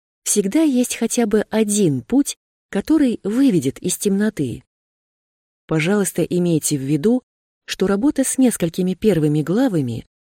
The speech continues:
может оказаться трудной, но важно понять, как мы попали в нынешнее положение. Многие из нас очищают и организуют своё внутреннее "я"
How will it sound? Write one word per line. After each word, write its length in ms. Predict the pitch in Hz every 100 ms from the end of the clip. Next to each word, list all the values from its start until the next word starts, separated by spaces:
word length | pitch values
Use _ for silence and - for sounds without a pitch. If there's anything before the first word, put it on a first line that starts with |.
| -
может 380 | 151 147 165 -
оказаться 480 | 165 143 156 -
трудной, 640 | 175 262 247 131 123 117 - _ _ _ _ -
но 200 | 160 170
важно 360 | 160 147 139 139
понять, 480 | 143 160 226 - - _ _ _
как 240 | - 294 -
мы 140 | 233
попали 560 | - 180 - 269 226 156
в 100 | 170
нынешнее 480 | 208 208 - 214
положение. 800 | 208 220 240 226 143 117 107 - _ _ _ _ _ _ _ _ -
Многие 480 | 165 175 160 139 139
из 120 | 135
нас 300 | 170 220 - _ _ -
очищают 760 | 175 170 175 165 262 277 185 -
и 120 | 175
организуют 640 | 165 160 160 147 214 208
своё 280 | - 151 147
внутреннее 640 | 147 180 170 170 156 147
"я" 320 | 143 156 233